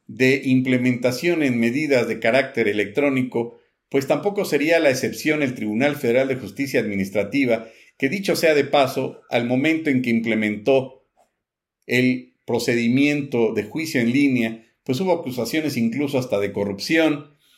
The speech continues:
hubo acusaciones en el sentido de que se gastó más dinero de lo esperado, pero bueno, ese tampoco es el tema, y señalaríamos entonces que no tuvo, por lo menos en los datos que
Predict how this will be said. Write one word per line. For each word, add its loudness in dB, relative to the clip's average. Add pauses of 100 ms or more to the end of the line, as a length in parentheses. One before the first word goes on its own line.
(180)
hubo 2
acusaciones -2
en -4
el -6
sentido 0
de -4
que -6
se -4
gastó -4
más -2
dinero -2
de 0
lo -4
esperado, 2 (320)
pero 4
bueno, 2 (320)
ese 2
tampoco 0
es 0
el 0
tema, 0 (200)
y -2
señalaríamos 2
entonces 0
que 0
no 0 (460)
tuvo, 2
por 2
lo 2
menos 0
en -2
los 0
datos 0
que -4